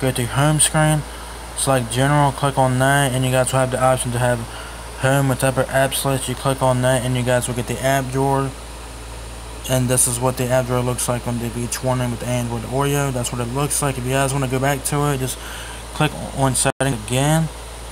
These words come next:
Go to display, home screen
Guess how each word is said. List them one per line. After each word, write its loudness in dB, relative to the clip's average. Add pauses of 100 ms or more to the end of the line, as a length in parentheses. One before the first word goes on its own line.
(1700)
Go 0
to 0
display, 2
home 2
screen -2